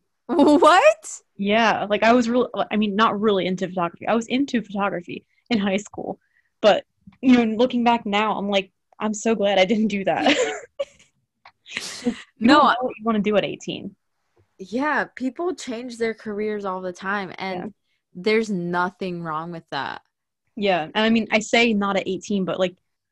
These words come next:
Speaker 2: really not ever, because I don't think humans are meant to, like, work, period. But I also don't think humans are meant to, like,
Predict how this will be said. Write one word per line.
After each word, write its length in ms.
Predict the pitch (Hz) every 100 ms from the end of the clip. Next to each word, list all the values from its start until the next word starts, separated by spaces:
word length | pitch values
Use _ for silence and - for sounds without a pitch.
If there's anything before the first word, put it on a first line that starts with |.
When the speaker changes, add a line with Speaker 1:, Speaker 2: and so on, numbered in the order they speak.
| _
Speaker 2:
really 240 | 226 311 302
not 200 | 240 214
ever, 280 | 196 180
because 300 | 160 170 196
I 120 | - 196
don't 240 | 208 214
think 220 | 254 247
humans 460 | - 208 208 208 202
are 120 | 190
meant 440 | 180 165 170 -
to, 120 | - 180
like, 300 | 165 - _ _
work, 440 | 170 165 190 247 - - _ _ _ _ _ _ -
period. 540 | 170 190 233 277 285 - - -
But 100 | 214
I 60 | 214
also 300 | 202 208 247
don't 180 | 226
think 220 | - 214 202
humans 420 | 214 202 202 190
are 80 | 185
meant 240 | 180 -
to, 80 | -
like, 300 | 180 165 -